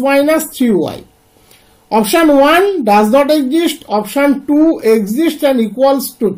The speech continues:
two, option three exists and equals to minus one third, option four exists and equals to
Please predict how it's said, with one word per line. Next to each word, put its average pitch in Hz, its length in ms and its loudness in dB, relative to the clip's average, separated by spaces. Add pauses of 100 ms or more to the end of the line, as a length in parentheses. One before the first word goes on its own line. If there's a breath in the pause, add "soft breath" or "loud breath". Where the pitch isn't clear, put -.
two, 285 220 2 (800 loud breath)
option 285 280 0 (140)
three 320 260 4 (220)
exists 277 500 0
and 269 160 2
equals 277 380 0 (120)
to 311 60 0 (180)
minus 254 320 -2 (160)
one 330 180 2
third, 330 220 2 (420 loud breath)
option 269 280 -2 (180)
four 285 240 4 (280)
exists 220 520 -4
and 233 160 0
equals 220 360 -2 (120)
to 302 80 0